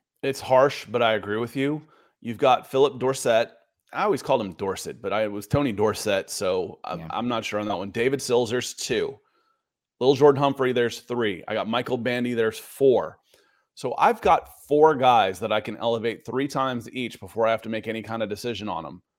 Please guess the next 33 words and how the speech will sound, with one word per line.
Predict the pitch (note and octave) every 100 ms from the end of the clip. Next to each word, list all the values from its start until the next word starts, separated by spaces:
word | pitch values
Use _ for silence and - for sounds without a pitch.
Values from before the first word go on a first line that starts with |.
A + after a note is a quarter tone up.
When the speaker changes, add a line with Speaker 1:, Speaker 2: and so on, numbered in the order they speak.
| _ _
Speaker 1:
There's | G2 A2+ A#2+
your | B2
fifth | - A#2 -
wide | G#2+ G#2
receiver. | F#2+ - E2+ - _ _ _ _ _ -
It's | B2+
Speaker 2:
Yeah. | G#2
Speaker 1:
a, | A#2+
it's | -
an | A2
aggregate | A#2 C3 B2+ A2+ A2+ -
of | G2
those | G#2+ A2+ G#2
guys | A2+ G#2 G2
that | G#2
I |
can | F#2+ F#2
keep | B2 A#2+
on | A2+
the | G#2+
practice | A2+ G2+ - -
squad, | G2+ F#2+ F#2+ F2
that | G#2
I | G2+
can, | G#2+ G2 _ G2
that | A2+
I | G#2+
can | G#2+ G#2+
move | A#2 C3 A#2
around | A2 G#2+ A2 G#2+ _ _ _ _
for | -
twelve | G#2 A2 G2+ E2+
games. | - - - -